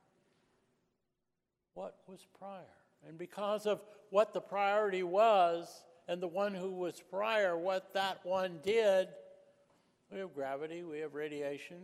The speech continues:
we have all kinds of things. You know, we forget that some of these are enshrined at the earliest levels of our scripture and are accessible to us,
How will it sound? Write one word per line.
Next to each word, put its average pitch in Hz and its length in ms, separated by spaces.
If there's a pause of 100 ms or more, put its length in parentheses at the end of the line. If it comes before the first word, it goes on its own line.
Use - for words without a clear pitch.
we 147 140
have 143 320
all 135 300
kinds 160 300
of 151 100
things. - 160 (1500)
You 175 80
know, 190 220 (1400)
we 190 140
forget 196 760 (460)
that 165 180
some 226 280
of 240 80
these 180 360
are 165 160
enshrined 170 960 (460)
at 175 280
the 175 160 (260)
earliest 196 1040 (340)
levels 175 760
of 156 160
our 156 200
scripture 160 800 (640)
and 170 140
are 175 200
accessible 180 800
to 160 180
us, 156 500